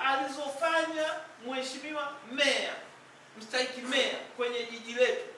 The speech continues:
katengeneza vibanda vya kahawa hapa kimoja. Yaani, kaiga vile vile alivyotoka Ulaya. Niliona, basi, hebu kikae hapa kwa ustaarabu.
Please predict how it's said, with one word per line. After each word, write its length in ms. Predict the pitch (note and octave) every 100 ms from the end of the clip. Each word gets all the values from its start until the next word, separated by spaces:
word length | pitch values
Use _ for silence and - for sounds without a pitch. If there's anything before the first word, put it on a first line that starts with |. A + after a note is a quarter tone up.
| - - -
katengeneza 680 | D4 D4+ D4 D4+ F4 D4
vibanda 600 | B3 B3 - D#4 D4+ A#3+ G3+
vya 180 | G#3 G#3
kahawa 760 | G#3+ A#3 B3 C#4 B3+ A#3+ A#3 - - - - - - - -
hapa 300 | D4+ D4+ D4
kimoja. 760 | C#4 - A3+ A3 B3+ B3+ B3+ - - - -
Yaani, 360 | A#4+ A4 E4+ - - - - - - - - -
kaiga 500 | - F4+ A4+ G#4 D#4+
vile 380 | D4+ G4+ G4+ F4+ F4+
vile 240 | F#4 E4
alivyotoka 640 | D4 C#4 C#4 C4+ D4 C#4 A#3
Ulaya. 560 | A3+ A#3+ C4 A3 A3+
Niliona, 540 | D4+ D4+ D#4+ G#4+ A4 G#4+ -
basi, 280 | D4+ - - D4
hebu 240 | A4 F#4 E4
kikae 400 | C#4+ - C#4 A3+
hapa 280 | G#3+ - -
kwa 160 | -
ustaarabu. 440 | - - - -